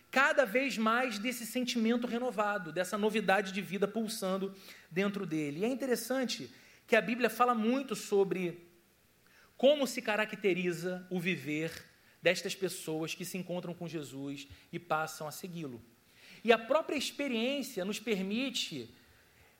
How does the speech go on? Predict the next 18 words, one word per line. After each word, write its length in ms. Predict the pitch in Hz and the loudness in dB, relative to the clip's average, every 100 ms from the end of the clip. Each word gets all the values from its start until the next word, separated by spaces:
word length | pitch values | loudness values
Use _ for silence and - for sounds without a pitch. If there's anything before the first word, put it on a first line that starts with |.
| _ _ | _ _
listar 960 | - 240 302 - - 247 262 294 233 - | -2 0 2 -2 2 2 2 0 -2 0
algumas 500 | 247 254 214 370 320 | 2 2 0 -2 -2
características 920 | - 294 285 269 233 269 - - 226 | 0 -2 -2 -4 -2 -2 -4 -4 -4
marcantes 800 | 190 269 - - 254 294 302 226 | -2 -4 -4 -2 0 0 -2 -4
na 140 | 208 226 | -2 -2
vida 340 | 170 233 240 | -2 -2 -2
de 100 | 214 | -4
toda 260 | - 320 339 | -4 -6 -2
pessoa 580 | 277 - - 262 277 247 | -2 -4 0 2 4 2
que 100 | 254 | 0
começa 360 | 254 247 247 | -2 -2 -2
a 40 | 240 | -6
seguir 340 | 254 214 240 | -8 -4 -2
a 40 | |
Jesus. 580 | 220 226 214 208 - - - - - | 0 -2 -2 -4 -4 -10 -12 -20 -20
Se 160 | - 214 | -6 -4
torna 320 | - 160 160 | 0 2 0
cristão 680 | 156 214 - 226 220 254 | -2 -2 2 2 4 2